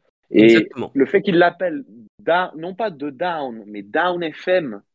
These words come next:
Speaker 1: juste ça, je trouve ça incroyable. Parce que on comprend qu'il y aura un st-, un storytelling et quelque chose par rapport à la radio,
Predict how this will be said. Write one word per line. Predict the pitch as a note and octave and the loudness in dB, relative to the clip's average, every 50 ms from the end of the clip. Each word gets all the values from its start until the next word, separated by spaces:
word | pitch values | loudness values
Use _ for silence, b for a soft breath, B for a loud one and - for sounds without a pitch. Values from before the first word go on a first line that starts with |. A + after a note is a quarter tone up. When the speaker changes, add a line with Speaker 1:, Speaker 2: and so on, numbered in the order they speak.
| _ _ _ _ _ _ _ _ _ _ _ _ _ _ _ _ _ _ _ _ _ - - _ _ _ _ _ _ _ _ _ _ _ - | _ _ _ _ _ _ _ _ _ _ _ _ _ _ _ _ _ _ _ _ _ -20 -20 _ _ _ _ _ _ _ _ _ _ _ -14
Speaker 1:
juste | - G#2 A2 C#3 C3+ - - | -14 -12 -10 -10 -12 -4 0
ça, | - D#3+ | 0 0
je | D3 - | 0 0
trouve | - - A#2 | -4 -8 -6
ça | - - A2+ | -2 0 0
incroyable. | G#2+ G2+ - - G#2 G2 G2 F#2+ F#2 - - _ _ _ _ _ _ _ _ _ _ _ _ _ _ _ _ _ | 0 0 0 0 2 2 2 0 -2 -6 -16 _ _ _ _ _ _ _ _ _ _ _ _ _ _ _ _ _
Parce | - G#2 F#2+ - | 2 2 2 4
que | - - A#2 A2 G#2+ G#2 G2+ G2 F#2+ F2+ - _ _ _ _ - | 4 6 8 8 10 8 8 8 6 2 -2 _ _ _ _ -8
on | |
comprend | - A#2+ A2 - E3 E3 C#3 | -8 -4 0 2 4 4 4
qu'il | - - | 2 2
y | C3+ | 2
aura | A#2 A#2 A#2 | 2 2 0
un | A2+ A2 | -2 -4
st-, | G#2+ - - B2 - | -6 -10 -10 -12 -10
un | - G#2 | -10 -12
storytelling | - - G#2+ G#2 G#2 G2+ - A2+ G#2 A2+ A#2 B2 B2 A#2 G#2 G2+ - b b b b b _ _ _ _ _ - | -8 -4 -4 -4 -4 -4 -4 -2 -2 -2 -2 -2 -2 -4 -4 -6 -8 b b b b b _ _ _ _ _ -10
et | F#2 F2 | -10 -10
quelque | - F2+ - - | -10 -8 -8 0
chose | - A#2+ A2+ G#2 | 2 2 2 4
par | - G2 F#2 | 2 -2 -2
rapport | F2 F2+ - F#2+ F#2+ - F2+ | -2 -2 -4 -2 0 2 2
à | |
la | F2+ F2+ F2 F2 | 2 2 0 0
radio, | F2 G2 G2+ A2+ G#2+ B2 C#3+ D3+ D#3 D3 | 0 0 0 2 4 6 8 8 6 4